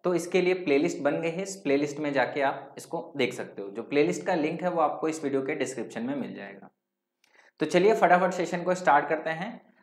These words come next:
और session को start करने से पहले एक छोटा सा information ये है कि, अ, आरआरबी जेई सीबीटी वन का complete foundation batch माई Pathshala के application पे चला है, जिसमें आपको math, reasoning, science और जीके का जो complete course है,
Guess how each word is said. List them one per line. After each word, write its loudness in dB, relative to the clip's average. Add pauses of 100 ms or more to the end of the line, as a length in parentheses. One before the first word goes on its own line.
(140)
और 2
session 2
को 2
start 4
करने 0
से -4
पहले 0
एक -6
छोटा 2
सा -2
information -4
ये -4
है -4
कि, -6
अ, -2 (380)
आरआरबी 6
जेई 2
सीबीटी 2
वन 0
का 2
complete 0
foundation -2
batch 0
माई 0
Pathshala 0
के -4
application -6
पे -4
चला -2
है, -4
जिसमें -6
आपको -2 (400)
math, 4
reasoning, 0
science -2
और 6
जीके -2
का 6
जो 0
complete -2
course -2
है, -2